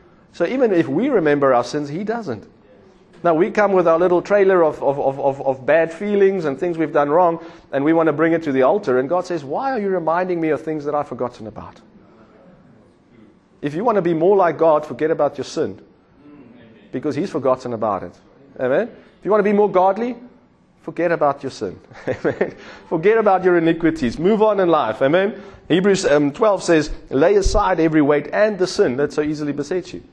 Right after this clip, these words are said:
Now, I mean, stop sinning. Yes, that's good. <laughs>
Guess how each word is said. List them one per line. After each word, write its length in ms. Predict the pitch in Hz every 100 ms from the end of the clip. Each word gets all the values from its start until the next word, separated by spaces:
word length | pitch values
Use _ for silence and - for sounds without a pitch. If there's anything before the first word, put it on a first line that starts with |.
| _ _ _ -
Now, 120 | 160 180
I 40 |
mean, 280 | 196 196 - - - -
stop 280 | - 208 180
sinning. 440 | - 185 110 165 -
Yes, 360 | 135 107 - - - - - _ -
that's 180 | 139 -
good. 320 | 113 - - - -
<laughs> 540 | - - 147 - -